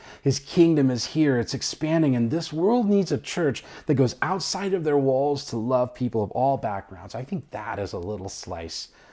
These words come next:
of heaven. And I'm really looking forward to journeying together as a community as we navigate this series in the next few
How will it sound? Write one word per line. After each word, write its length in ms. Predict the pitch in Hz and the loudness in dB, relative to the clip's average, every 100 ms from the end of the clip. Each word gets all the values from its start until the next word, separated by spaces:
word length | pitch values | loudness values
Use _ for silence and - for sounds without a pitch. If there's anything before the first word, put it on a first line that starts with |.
| - _ - | -20 _ -12
of 140 | 87 | -10
heaven. 320 | - - - - _ _ - | -10 -12 -16 -20 _ _ -12
And 100 | 98 | -6
I'm 140 | 113 | 0
really 240 | 131 135 120 | 4 4 4
looking 300 | 110 104 92 | 0 -4 -6
forward 260 | 95 92 | -8 -8
to 80 | - | -12
journeying 360 | 87 92 92 90 | -12 -12 -12 -14
together 420 | - 90 90 85 - - - | -14 -12 -12 -12 -16 -20 -6
as 160 | 117 104 | 0 0
a 60 | 104 | 0
community 460 | - 101 101 101 | -2 -2 0 -2
as 100 | 95 | -4
we 100 | 92 | -6
navigate 600 | 90 95 101 107 95 - | -8 -8 -8 -8 -10 -10
this 160 | 95 92 | -12 -14
series 540 | - 90 90 - - _ _ _ _ 110 | -14 -12 -12 -14 -18 _ _ _ _ -6
in 100 | 92 | -6
the 60 | |
next 240 | 87 76 - | -6 -10 -16
few 200 | - | -20